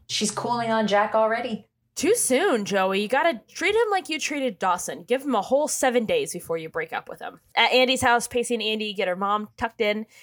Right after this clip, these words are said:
Speaker 2: and Pacey tells Andy that he's worried about her. Like, good. I'm glad that somebody is. I'm sorry that it has to be your
Speaker 1: Yeah.
Speaker 2: sixteen-year-old boyfriend, but I'm glad that somebody, like, has proven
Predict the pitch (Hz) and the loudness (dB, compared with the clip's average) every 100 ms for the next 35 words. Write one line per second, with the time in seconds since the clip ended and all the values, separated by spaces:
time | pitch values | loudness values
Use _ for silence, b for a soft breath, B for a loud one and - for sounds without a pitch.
0 | B _ 180 175 - 185 208 190 170 175 | B _ -4 -4 -4 -4 -4 -4 -4 -6
1 | 165 165 156 - 175 165 - 165 151 143 | -6 -4 -6 -6 -12 -12 -12 -10 -8 -10
2 | - - - - - - _ _ - - | -10 -10 -8 -10 -10 -14 _ _ -8 -8
3 | - _ _ _ 339 311 175 - - _ | -8 _ _ _ 2 2 2 -2 -16 _
4 | _ - 285 302 - 311 - - 240 180 | _ -6 -4 -2 -2 0 0 -2 -4 -4
5 | - - - - - b b - 269 294 | -4 -2 -2 -4 -6 b b -6 0 4
6 | 294 294 269 254 226 240 - 233 220 214 | 4 4 4 2 2 0 -2 -8 -4 -4
7 | 170 233 - 247 226 214 202 175 - 185 | -2 -4 -4 -4 -4 -4 -6 -8 -8 -8
8 | 180 143 110 - 160 156 - _ _ - | -8 -8 -10 -8 -6 -6 -8 _ _ -8
9 | 220 226 233 - - 196 190 165 113 - | -4 -2 -2 -2 -4 -6 -4 -4 -6 -14
10 | _ _ 196 185 - - 175 - - - | _ _ -6 -6 -4 -4 -4 -6 -12 -8